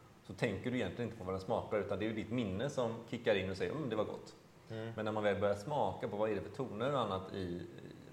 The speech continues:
Speaker 1: i sämre choklad, då, då blir det så uppenbart att det här inte var så gott.
Speaker 2: Mm. Nu har jag ätit två små bitar choklad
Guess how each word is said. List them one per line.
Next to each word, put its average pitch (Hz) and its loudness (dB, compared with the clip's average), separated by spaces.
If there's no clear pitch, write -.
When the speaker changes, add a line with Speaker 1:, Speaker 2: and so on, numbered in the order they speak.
Speaker 1:
i 104 -8
sämre 95 4
choklad, 110 6
då, 101 4
då 104 0
blir 113 0
det 117 -2
så 127 -4
uppenbart 123 -4
att 95 -10
det 104 -4
här 101 2
inte 104 -6
var 98 -2
så - -6
gott. - -6
Speaker 2:
Mm. 104 -8
Nu 120 4
har 104 6
jag 95 6
ätit - -4
två 120 0
små 110 -4
bitar 98 -4
choklad 90 0